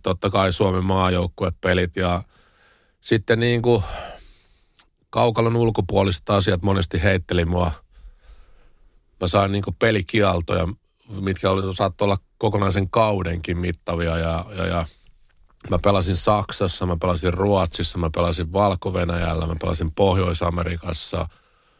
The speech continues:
ää, Suomessakin monessa eri joukkueessa ja näin, niin siis jokainen paikka on tosi erityinen mulle. Niihin aina liittyy vahvasti niin paljon niin kuin muistoja ja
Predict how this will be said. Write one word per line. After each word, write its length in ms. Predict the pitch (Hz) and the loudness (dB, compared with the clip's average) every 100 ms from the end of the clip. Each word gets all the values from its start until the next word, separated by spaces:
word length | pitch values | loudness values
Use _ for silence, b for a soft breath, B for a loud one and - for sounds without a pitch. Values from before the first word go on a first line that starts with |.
| b b b b b b _ - | b b b b b b _ -2
ää, 460 | 87 85 85 85 73 B B B - | 2 2 2 2 -2 B B B -12
Suomessakin 760 | - 117 110 98 95 95 95 | 0 2 4 2 0 0 2
monessa 480 | 92 92 110 - 90 | 2 2 2 2 2
eri 140 | 87 92 | 4 2
joukkueessa 560 | 92 90 - 87 - | 2 0 0 0 0
ja 60 | 87 | 0
näin, 220 | 90 87 | 2 2
niin 80 | 82 | 0
siis 300 | 92 82 - | 0 -2 -2
jokainen 560 | 120 135 131 110 98 90 | 0 2 2 2 2 -2
paikka 680 | - 123 107 85 - - 85 71 - _ - _ _ _ | 0 2 2 -2 -6 -2 -2 -2 -10 _ -20 _ _ _
on 120 | - 82 - | -10 -8 -2
tosi 420 | 104 98 92 95 | 0 0 0 2
erityinen 580 | 92 90 - 80 78 78 | 2 0 -2 -4 -2 0
mulle. 280 | 82 82 82 | 0 0 0
Niihin 300 | 90 90 98 | 0 2 2
aina 220 | 104 104 | 2 2
liittyy 460 | 117 98 - 90 | 2 0 -2 -2
vahvasti 520 | 87 98 85 85 - 82 | 2 2 2 -2 -4 -4
niin 260 | 87 90 85 | -2 -2 -2
paljon 300 | 90 85 82 | -2 -2 -2
niin 140 | 82 | -2
kuin 120 | 82 | -2
muistoja 680 | 87 92 90 78 - 78 76 | 0 2 0 0 -2 -2 0
ja 200 | 76 78 | 0 -2